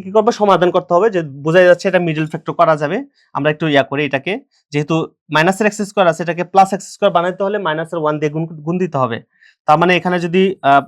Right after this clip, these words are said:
মাইনাসের ওয়ান দিয়ে গুণ, গুণ দিই, তাহলে এটা এক্স স্কয়ার হয়ে যাবে। প্লাসের ফাইভ এক্স আছে, সেটা মাইনাসের ফাইভ এক্স হয়ে যাবে। মাইনাসের সিক্স আছে, এটা প্লাসের সিক্স হয়ে যাবে। আর যখনই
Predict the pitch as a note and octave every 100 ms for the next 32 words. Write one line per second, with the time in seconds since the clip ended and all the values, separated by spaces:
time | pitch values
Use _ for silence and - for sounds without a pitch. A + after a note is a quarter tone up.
0 | A#2+ D3 D#3 D#3+ E3+ D#3+ D#3+ E3 D#3 E3
1 | - D3+ E3 F3+ E3+ G3 D#3 C#3+ C#3+ C#3+
2 | C3 - E3+ F#3+ F#3 E3+ E3 E3 F3+ F#3+
3 | _ _ _ F3 E3+ F#3 F3+ D#3+ E3 F3
4 | E3 F3 D#3 D3 C3 D3 D#3+ F3 E3+ D#3
5 | D#3+ - E3 D#3+ D#3+ F#3 - _ _ C#3
6 | D#3+ D#3+ F3+ - E3 E3 E3 D3 C#3 -
7 | F3+ F3+ E3+ - B2 - A2+ A2+ - _
8 | _ _ _ C3+ C3+ F3 A3 A#3